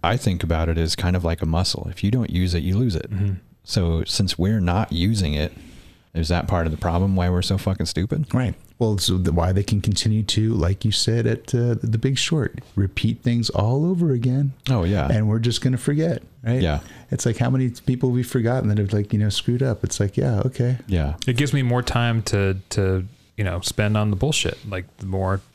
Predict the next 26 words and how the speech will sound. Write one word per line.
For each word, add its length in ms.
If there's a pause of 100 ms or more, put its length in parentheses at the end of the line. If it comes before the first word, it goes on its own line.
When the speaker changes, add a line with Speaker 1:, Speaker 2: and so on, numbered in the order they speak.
(160)
Speaker 2:
negative 380
comments, 580
the 100
more 440 (180)
watching 540 (260)
sports, 520
the 100
more 400 (220)
whatever, 500
you 80
Speaker 1:
Right. 100
Speaker 2:
know, 280 (120)
Speaker 3:
Right. 240 (300)
Speaker 2:
that 100
I'm 80
gonna 120
fill 200
my, 360
my 160
brain 260
and 60
my 120
time 280
with 280
rather 280
than 260